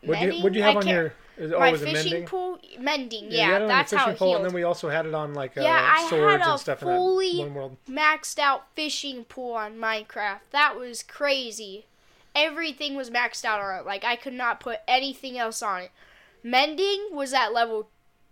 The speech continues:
Speaker 2: one, which is max where it can get. And it's good that it has mending 'cause,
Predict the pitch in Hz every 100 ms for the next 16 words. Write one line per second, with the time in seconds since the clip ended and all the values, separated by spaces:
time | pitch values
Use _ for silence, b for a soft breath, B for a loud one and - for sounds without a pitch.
0 | _ 226 240 269 285 285 247 - 226 208
1 | 202 226 220 202 - 220 214 220 220 214
2 | 202 - _ b b b b b b b
3 | b b _ 294 285 262 - - 294 285
4 | 339 392 440 453 - 269 302 311 302 285
5 | 240 247 277 330 339 339 - 269 247